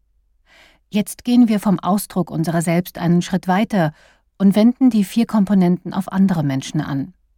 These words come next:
Wir hören jetzt, was andere beobachten, fühlen, brauchen und erbitten. Wir nennen diesen Teil des Prozesses empathisch aufnehmen. Präsenz.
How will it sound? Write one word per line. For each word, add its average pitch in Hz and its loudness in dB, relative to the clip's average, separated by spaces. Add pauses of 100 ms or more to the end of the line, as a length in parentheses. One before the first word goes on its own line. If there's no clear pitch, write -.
(500)
Wir 151 -8
hören 170 2
jetzt, - -8
was - -10
andere 180 4
beobachten, 156 -4
fühlen, 170 2
brauchen 151 -2
und 139 -10
erbitten. 151 -2 (800)
Wir 202 2
nennen 226 6
diesen 226 0
Teil 160 -2
des 160 -2
Prozesses 185 -4 (180)
empathisch 202 -2
aufnehmen. 156 -6 (1600)
Präsenz. 180 -2